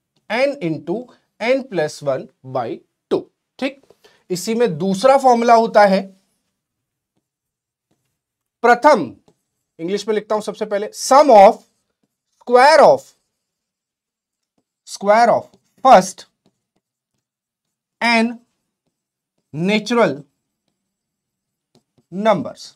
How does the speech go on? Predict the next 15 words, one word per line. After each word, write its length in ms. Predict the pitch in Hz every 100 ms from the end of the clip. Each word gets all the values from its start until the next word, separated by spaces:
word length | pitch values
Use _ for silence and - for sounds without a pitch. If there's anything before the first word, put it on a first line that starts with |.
| _ _ _ _ _ _ _ _ _
sum 240 | 240 269 220
of 260 | 156 175 190 _ _ _
square 540 | _ 196 202 214 247 160
of 280 | 143 175 - -
first 440 | 226 185 185 - _ -
n 300 | 175 165 190 190 _ _ -
natural 520 | 165 170 - 165 180 190 202
numbers, 340 | 190 117 - - _ _
यानी 320 | 143 170 196 220
कि 160 | 143 131 - _ - - - _ _ _ _ _ _ _ -
प्रथम 480 | 214 214 254 180 220 _ _ _ _ _ _ _ _ _ _ _ _ _ _ -
एन 280 | 214 170 208 - _ _ _ _ _ -
प्राकृतिक 640 | 190 165 202 190 190 - - _ _ _ _ _ _ _ _ _ _ _ _ _ _ _ _ _ _ _ _ _ _ _ _ _ _
संख्याओं 680 | - - 202 190 196 196 226
के, 180 | 220 147